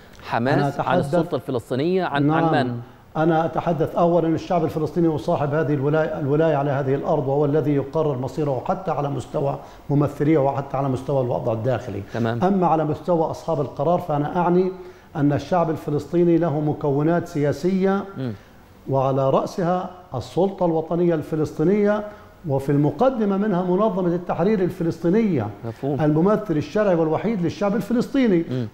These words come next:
Speaker 2: والذي يعترف فيه الدول العربية قاطبة و-، وجل دول العالم، لأن أيضًا السلطة الفلسطينية ما زالت صاحبة الولاية على الأرض الفلسطينية بمن فيها غزة، وإن كانت غزة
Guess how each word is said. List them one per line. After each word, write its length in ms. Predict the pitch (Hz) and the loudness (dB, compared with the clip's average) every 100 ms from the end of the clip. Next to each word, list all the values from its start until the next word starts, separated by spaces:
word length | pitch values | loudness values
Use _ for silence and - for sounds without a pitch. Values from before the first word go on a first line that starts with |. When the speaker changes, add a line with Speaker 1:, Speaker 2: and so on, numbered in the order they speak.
| 143 | 0
Speaker 2:
والذي 580 | 180 214 190 165 180 | 2 2 0 0 0
يعترف 480 | 170 156 - 208 170 | 0 0 -2 -2 -2
فيه 520 | - 196 190 185 190 - - - | -4 -2 0 0 -2 -10 -16 -8
الدول 440 | 160 135 165 202 170 | -6 -2 2 2 2
العربية 560 | 156 165 160 196 185 | 0 0 0 0 0
قاطبة 720 | 175 175 165 208 208 165 160 135 127 | 0 -2 -2 0 0 0 -2 -2 -4
و-، 140 | 143 - - - | -6 -10 -18 -6
وجل 580 | 151 123 214 247 165 123 | -2 2 2 2 0 0
دول 260 | 185 190 175 | 0 2 2
العالم، 520 | 170 185 202 135 104 - - - - - - - | 0 0 0 -2 -6 -10 -20 -20 -20 -20 -14 -4
لأن 600 | 135 220 226 185 143 135 - | -2 2 2 4 2 0 -2
أيضًا 340 | 262 220 170 156 131 | -2 0 -2 -2 -6
السلطة 400 | - 190 190 170 | -6 -4 -2 -4
الفلسطينية 680 | - 147 - 185 214 196 160 | -2 -2 0 0 2 2 2
ما 160 | 156 | 0
زالت 360 | 139 233 277 220 | 0 2 2 0
صاحبة 380 | - 208 180 165 | -4 -4 -2 -2
الولاية 420 | 175 175 233 247 | 0 2 2 2
على 200 | 180 170 | 0 0
الأرض 300 | 165 240 190 | -2 -4 -4
الفلسطينية 840 | 175 - 180 185 226 294 240 139 107 - - - | -4 -2 -2 0 2 4 4 2 0 -6 -16 -4
بمن 340 | 143 208 254 | 0 2 2
فيها 300 | 220 214 196 | 0 -2 0
غزة، 360 | 185 202 165 175 | 0 0 -2 -2
وإن 220 | 165 170 | 0 -2
كانت 400 | 151 262 269 190 | 0 0 0 -2
غزة 460 | 170 190 151 180 | -2 -2 -2 -2